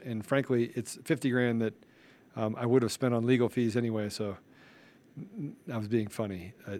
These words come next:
in other words, I didn't have the fifty grand to put in, but I wanted to put it in to get us closer to where we needed to be. So Patriot Ranch still going forward. You can still go to Patriot Ranch. You can go to patriot ranch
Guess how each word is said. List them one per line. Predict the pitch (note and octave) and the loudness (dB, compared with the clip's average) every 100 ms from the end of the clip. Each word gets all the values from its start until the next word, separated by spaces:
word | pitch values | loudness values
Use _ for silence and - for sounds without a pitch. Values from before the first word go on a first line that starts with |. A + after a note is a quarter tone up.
| - | 0
in | C#3 | 2
other | B2+ | 4
words, | A#2 G#2+ | 4 2
I | |
didn't | A#2+ D3 B2+ | 2 2 2
have | C3+ C3+ | 2 2
the | A2+ | 2
fifty | B2 B2+ C3 | 2 2 2
grand | A#2 A#2 | 2 2
to | A2 | 0
put | B2 | 0
in, | A#2 A2 | 0 2
but | A2+ | 0
I | |
wanted | A2+ B2 | 2 2
to | A2+ | 2
put | B2 | 0
it | A2+ | 0
in | A2 | -2
to | |
get | G#2+ G#2 | 0 -2
us | G2 | -4
closer | - A#2+ G#2 G#2+ | -2 -2 -2 -2
to | |
where | G#2+ G#2 | 0 0
we | G#2 | 0
needed | G2+ G2+ | -2 -6
to | F2+ | -6
be. | F#2+ D#2+ - - - | -8 -10 -16 -20 -6
So | - A2+ | 0 4
Patriot | C3+ C#3 D#3 | 4 6 6
Ranch | C3+ C3 A#2+ | 4 2 2
still | C3+ | 2
going | C3 C3 | 4 2
forward. | B2 C3 B2 A#2 | 2 4 6 4
You | |
can | G#2+ | 0
still | G#2+ C#3 | 2 4
go | B2+ C3 | 6 6
to | A2+ | 4
Patriot | B2+ B2+ B2+ A#2+ | 2 2 0 0
Ranch. | A#2 A2+ A2+ - _ _ _ _ _ _ _ | 0 -2 -4 -10 _ _ _ _ _ _ _
You | A#2 | -6
can | A#2 | -2
go | A#2+ | -2
to | G#2+ G#2 - | -2 -4 -6
patriot | - C3+ C3+ B2 | -4 0 0 0
ranch | A#2 A2+ G#2+ - | 0 -2 -4 -12